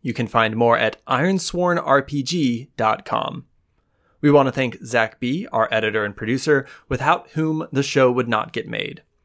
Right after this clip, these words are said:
We also want to thank In Love with the Ghost for their use of the song Chilling at Nimu's Place off of the album Healing. You can find In Love with the Ghost at in love with the ghost dot bandcamp dot com. Please make sure to rate and subscribe to us on iTunes,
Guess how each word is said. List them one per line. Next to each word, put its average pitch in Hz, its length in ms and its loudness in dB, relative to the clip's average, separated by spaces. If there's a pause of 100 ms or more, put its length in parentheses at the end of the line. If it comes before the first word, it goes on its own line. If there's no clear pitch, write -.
(400)
We 135 80 2
also 127 180 2
want 123 140 0
to 113 40 -6
thank 135 220 -4
In 139 120 -6
Love 139 120 0
with 139 100 -2
the 120 40 -12
Ghost 160 440 2
for - 120 -4
their 127 100 6
use 127 220 2
of 123 80 -10
the 123 80 -4
song 123 400 2
Chilling 120 260 -2
at 110 100 -6
Nimu's 117 280 -2
Place 143 340 2
off 113 240 2
of 117 80 -16
the 123 160 -6
album 113 320 -2
Healing. 170 560 -2 (420)
You 120 120 -4
can 117 100 0
find 117 240 2
In 139 140 -4
Love 156 160 2
with - 80 0
the - 80 -2
Ghost 127 360 4
at 110 300 0 (160)
in 135 160 0
love 139 140 4
with 135 80 2
the 135 80 2
ghost 113 480 4
dot 107 260 2
bandcamp 104 520 -6 (140)
dot 113 280 2
com. - 400 -4 (200)
Please 185 380 6
make 147 160 2
sure 151 160 4
to 131 80 2
rate 135 180 4
and 131 120 -8
subscribe 127 540 0
to 151 120 0
us 139 140 0
on 110 240 -6
iTunes, 165 640 -6